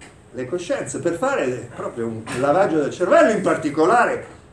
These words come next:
dove il cervello è più plasmabile, cioè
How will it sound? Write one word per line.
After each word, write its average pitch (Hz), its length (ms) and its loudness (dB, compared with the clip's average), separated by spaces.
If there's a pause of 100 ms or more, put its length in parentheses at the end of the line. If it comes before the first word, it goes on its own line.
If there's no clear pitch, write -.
(680)
dove 147 220 0
il 120 100 -6
cervello 156 460 2
è - 80 0
più 156 120 2
plasmabile, 127 680 -2
cioè 151 440 -2